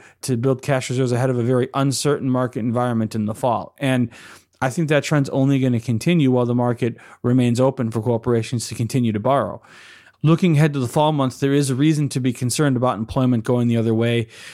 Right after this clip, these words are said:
A lot of adjustments that businesses have made in order to move things outside and, and reduce risk are gonna become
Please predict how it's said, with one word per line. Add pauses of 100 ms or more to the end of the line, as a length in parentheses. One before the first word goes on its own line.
(300)
A
lot
of
adjustments
that
businesses
have
made
in
order
to (640)
move
things
outside
and,
and
reduce
risk
are
gonna
become